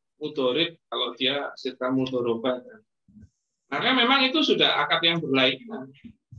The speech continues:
Gitu. Jadi tidak ada hubungannya antara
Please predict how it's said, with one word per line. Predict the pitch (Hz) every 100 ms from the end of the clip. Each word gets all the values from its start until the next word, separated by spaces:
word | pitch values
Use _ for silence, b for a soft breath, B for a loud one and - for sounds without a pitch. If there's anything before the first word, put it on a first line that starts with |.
| - _ _ _ _ _ _ _ _ _ _ _ 131
Gitu. | 123 120 110 - _ _ _ - -
Jadi | 127 214 254
tidak | 226 156 139
ada | 160
hubungannya | 160 151 151 190 233 220 156 143 147 - _ _ - - - _
antara | 147 156 156 156